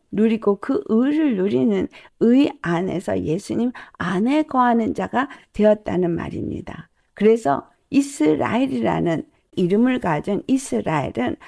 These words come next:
하나님 안에 거하는 것이고 하나님의 손 안에 거하는 것이고 하나님의 보호하심 안에 있고 하나님의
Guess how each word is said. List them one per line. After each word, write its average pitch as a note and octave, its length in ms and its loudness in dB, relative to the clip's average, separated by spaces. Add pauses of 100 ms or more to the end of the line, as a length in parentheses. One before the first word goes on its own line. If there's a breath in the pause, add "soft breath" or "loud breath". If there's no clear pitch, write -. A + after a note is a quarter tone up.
(120)
하나님 - 640 -4 (160)
안에 A#3 540 0
거하는 F3+ 420 -4
것이고 - 380 -8 (200 loud breath)
하나님의 B3+ 840 -2 (580)
손 F4+ 400 0
안에 A#3 500 2
거하는 E3+ 440 -4
것이고 - 320 -14 (180)
하나님의 A#3 680 0
보호하심 C4 640 2
안에 F#3 260 -2
있고 - 380 -6 (240 loud breath)
하나님의 A3 800 0